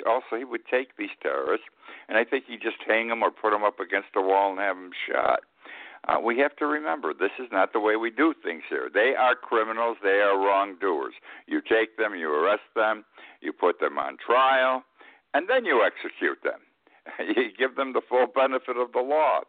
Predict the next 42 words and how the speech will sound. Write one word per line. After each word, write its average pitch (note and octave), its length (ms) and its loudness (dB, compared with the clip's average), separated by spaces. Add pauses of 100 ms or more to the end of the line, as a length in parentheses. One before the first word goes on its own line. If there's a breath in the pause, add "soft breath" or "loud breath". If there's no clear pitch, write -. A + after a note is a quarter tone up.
(340 loud breath)
because A#2 280 0 (120)
that's C#3+ 280 2 (100)
the C#3+ 100 2
way D3 180 4
it D#3 260 4
is F3 180 0 (100)
here. F2+ 240 2
We G#2+ 240 0
live G#2+ 300 -2
by A2+ 200 4
rules. G#2+ 600 0
We F#2+ 140 2
function A2 640 -2
by E2 200 4
rules, D2+ 360 -4 (440 loud breath)
and E3 160 -2
they F#3+ 140 4
work. F#3 440 2
Even A#2 220 -6
though B2 140 2
we're A#2+ 200 2
having A#2 280 0
hard A2 320 -2
times A2 420 -4
in G2+ 120 -8
the F#2+ 60 0
last G2+ 360 4
twenty G#2+ 300 -2
years G#2 280 -2
in G2+ 80 -14
this G2+ 240 -8
country, G#2 460 2 (520 loud breath)
uh, - 60 2
our D#2+ 560 4
own G2+ 140 0
people G2 480 -4
seem F#2+ 240 -4
to - 40 -16
be F#2 200 2
against F#2+ 500 -4
each A2 240 -4
other. G#2 400 2